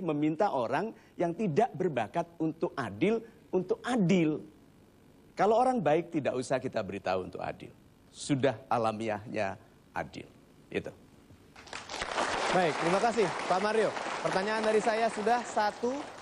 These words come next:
Speaker 2: Sekarang saya, karena ramai sekali yang hadir di studio Metro T V pada malam hari ini, saya akan berikan kesempatan kepada Anda untuk bertanya. Siapa penanya kita yang pertama?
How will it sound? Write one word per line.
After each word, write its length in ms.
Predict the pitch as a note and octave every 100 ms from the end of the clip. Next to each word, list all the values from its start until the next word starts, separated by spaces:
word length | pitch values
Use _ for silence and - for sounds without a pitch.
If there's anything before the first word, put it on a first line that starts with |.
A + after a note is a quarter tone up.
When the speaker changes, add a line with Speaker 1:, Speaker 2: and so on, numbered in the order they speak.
| - -
Speaker 2:
Sekarang 320 | - F#3+ F#3 G#3
saya, 440 | F#3+ F#3 G3+ G3 - -
karena 240 | - E3 F3
ramai 280 | E3 D#3+ D#3
sekali 320 | - C#3+ D#3
yang 80 | C#3+
hadir 240 | C#3 B2+
di 160 | A#2+ A#2
studio 240 | - A#2+
Metro 240 | A#2+ A#2
T 160 | A#2 A#2+
V 320 | - B2 A#2+
pada 480 | - A2+ A2+ A2 G2+
malam 240 | A2+ A#2
hari 240 | A#2+ A#2+ B2
ini, 80 | D3+
saya 280 | C#3+ C3
akan 160 | C3 B2
berikan 200 | A#2+ A#2+
kesempatan 440 | B2 B2 A#2 A2+ B2
kepada 320 | A#2 A#2+ A2+
Anda 320 | A#2+ C3 C#3+
untuk 320 | A#2 C3 B2+
bertanya. 640 | - B2 - A#2+ A2 F#2 D2 - - - - -
Siapa 440 | - C3 - F2 - -
penanya 320 | A#2+ A#2 A#2
kita 240 | A2 A2+ A2+
yang 240 | A2 G#2 G#2 - - - - -
pertama? 400 | B2 A2+ G#2